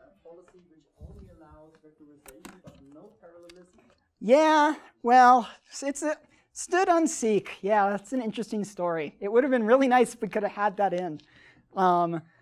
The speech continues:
Speaker 2: like, I really wanted that, but, y-, oh, sorry. The question was, why don't we have a policy that just does vectorization, a s-, an ex-, a parallel execution policy that just does ex-, vectorization? Why is there only stood par that requests both parallelization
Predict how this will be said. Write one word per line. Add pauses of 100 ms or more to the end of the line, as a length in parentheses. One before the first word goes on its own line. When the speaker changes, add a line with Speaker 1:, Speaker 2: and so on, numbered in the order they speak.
(500)
Speaker 2:
like,
I
really
wanted
that,
but, (500)
y-,
oh,
sorry.
The
question
was,
why
don't
we
have
a
policy
that
just
does
vectorization,
a
s-,
an
ex-,
a
parallel
execution
policy
that
just
does
ex-,
vectorization? (280)
Why
is
there
only
stood
par (400)
that
requests
both
parallelization